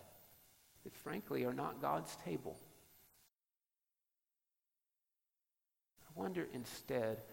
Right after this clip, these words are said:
if God isn't asking us to see folks who look like they have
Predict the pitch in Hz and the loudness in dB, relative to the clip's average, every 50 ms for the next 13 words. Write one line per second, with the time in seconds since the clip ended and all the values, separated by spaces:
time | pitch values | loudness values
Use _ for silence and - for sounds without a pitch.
0 | - - - - - - - - - 131 - - - 127 131 131 127 131 127 - | -16 -16 -18 -20 -20 -20 -18 -8 -8 -8 -6 -2 0 2 4 4 4 4 2 0
1 | - 143 131 - 127 - - 127 123 123 123 - - 120 117 107 101 104 104 - | -2 -2 -2 -2 -4 -2 0 2 2 2 2 0 -4 -4 -2 -2 -2 -2 -2 -4
2 | - - - - - - - - - - - - - - - - - - - - | -8 -14 -14 -18 -20 -20 -20 -20 -20 -20 -20 -20 -20 -20 -20 -20 -16 -10 -10 -8
3 | - - - - 156 147 147 156 151 151 - - - - - 143 123 120 117 - | -8 -6 -4 0 2 4 4 4 2 0 -4 -10 -10 -2 2 4 4 4 2 0
4 | - - - - - - 127 117 123 170 185 180 - - 139 120 110 113 117 - | -6 -10 -10 -10 -4 -2 -2 0 4 4 4 4 4 4 4 4 4 4 2 0
5 | - - 120 120 - - 120 110 110 107 - | 0 2 2 2 2 0 0 0 0 0 -4